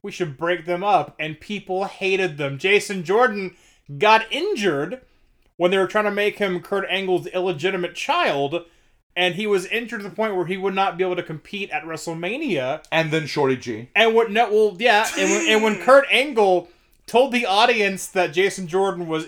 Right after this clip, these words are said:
Speaker 1: injured and would not compete at WrestleMania, the audience cheered, and Kurt Angle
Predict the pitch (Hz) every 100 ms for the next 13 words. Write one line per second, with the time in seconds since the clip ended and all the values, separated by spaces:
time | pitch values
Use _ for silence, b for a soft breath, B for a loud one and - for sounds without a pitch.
0 | - 196 262 220 196 165 151 175 185 190
1 | 180 156 185 175 170 170 175 214 208 170
2 | 156 165 175 202 180 170 - - - 294
3 | 440 349 190 226 349 b b b b b
4 | b 202 233 220 - _ _ - 262 302
5 | 277 196 277 415 359 233 202 202